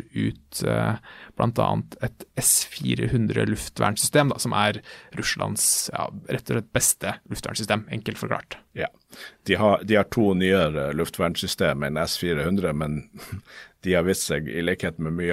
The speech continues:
Speaker 2: av den nyeste teknologien som russerne har prøvd å, å, å innføre, så funker ikke det så veldig bra. Så S fire hundre er vel det, det nyeste, f-, beste fungerende luftvernsystemet de har. Og de har ikke så mange av det. Så det at de har, eh,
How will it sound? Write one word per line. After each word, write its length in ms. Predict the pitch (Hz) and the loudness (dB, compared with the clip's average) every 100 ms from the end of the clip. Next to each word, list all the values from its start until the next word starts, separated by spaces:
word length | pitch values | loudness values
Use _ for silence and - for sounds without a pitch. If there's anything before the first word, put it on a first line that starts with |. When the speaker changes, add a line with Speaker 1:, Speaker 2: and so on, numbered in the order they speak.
| 87 | 0
Speaker 2:
av 80 | |
den 180 | 73 71 | -2 -4
nyeste 400 | 80 82 78 76 | -2 -2 -2 -6
teknologien 640 | 76 73 80 73 73 69 58 | -10 -8 -8 -4 -2 -2 -4
som 240 | - 64 | -10 -8
russerne 460 | 69 69 - 55 53 | -6 -6 -6 -8 -8
har 160 | 65 | -10
prøvd 300 | - 69 62 | -6 -8 -8
å, 280 | 65 62 - - | -8 -10 -10 -10
å, 180 | 82 - | -10 -10
å 640 | - 73 60 50 55 52 80 | -12 -10 -10 -8 -10 -8 -4
innføre, 380 | 87 - 73 | -4 -2 -4
så 120 | - 78 | -4 -8
funker 360 | - 71 - | -8 -8 -8
ikke 160 | - 69 | -8 -8
det 80 | - | -8
så 80 | |
veldig 200 | 73 - | -8 -10
bra. 140 | - - | -8 -6
Så 260 | - 76 - - - - - | -4 -4 -6 -14 -20 -18 -4
S 180 | 104 - | 0 2
fire 240 | 101 95 | 2 4
hundre 160 | 95 95 | 4 4
er 40 | 85 | 2
vel 120 | 82 | 2
det, 380 | 67 73 - - | 0 -2 -4 -4
det 140 | 82 | -2
nyeste, 420 | 87 92 90 - | 2 2 2 0
f-, 180 | 80 - - - - - - | -4 -6 -18 -20 -20 -20 -4
beste 300 | 82 - 87 | -4 0 -4
fungerende 680 | - 95 87 95 92 76 57 | -2 -2 2 6 6 6 2
luftvernsystemet 800 | 65 - - 69 82 - 73 62 | -2 -4 -4 -6 -6 -4 -6 -6
de 100 | 58 | -6
har. 180 | - - - - - - - | -6 -6 -10 -16 -20 -14 2
Og 60 | |
de 80 | 101 | 6
har 80 | 113 | 6
ikke 180 | 123 104 | 4 0
så 40 | |
mange 240 | 98 101 107 | 2 4 6
av 200 | 80 69 | 4 2
det. 100 | 62 - - | -2 -4 -10
Så 140 | - | -2
det 100 | 95 | 2
at 160 | 90 - | 2 0
de 100 | 92 | -4
har, 280 | 80 80 80 78 | -2 -2 -2 -4
eh, 360 | 73 76 82 | -4 -2 -4